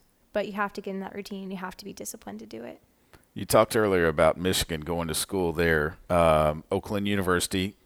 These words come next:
Speaker 2: Little Rock track coach J P Benke was there.
Speaker 1: Mm-hmm.
Speaker 2: He comes down here. You followed him down. What is it about Coach that
Speaker 1: <laughs>
Speaker 2: you two just get along well?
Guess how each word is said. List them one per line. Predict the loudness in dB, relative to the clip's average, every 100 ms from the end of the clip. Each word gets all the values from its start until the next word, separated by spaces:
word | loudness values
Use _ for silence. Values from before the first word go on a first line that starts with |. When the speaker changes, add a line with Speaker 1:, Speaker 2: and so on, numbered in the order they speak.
| -4
Speaker 2:
Little | -2 2
Rock | 4 4 4 _ _
track | 6 6 6 2
coach | 0 0 -6
J | 0 2
P | 2 0 -2
Benke | 0 0 0 -2 -2 -2
was | 0 0
there. | 2 6 6 4 -2 -14 -12
Speaker 1:
Mm-hmm. | -10 -12 0
Speaker 2:
He | 2
comes | 8 8 8
down | 8 8 8
here. | 8 6 6 0 _ _ -6
You | -4 0
followed | 8 10 10 6
him | 4
down. | 4 4 6
What | 8
is | 8 8
it | 6
about | 8 6 8
Coach | 6 4 6
that | 6 8 6 4 0
Speaker 1:
<laughs> | -4 -4 -10 -6
Speaker 2:
you | -6
two | 0 0 4
just | 2 6
get | 6
along | 10 10 10 6
well? | 4 4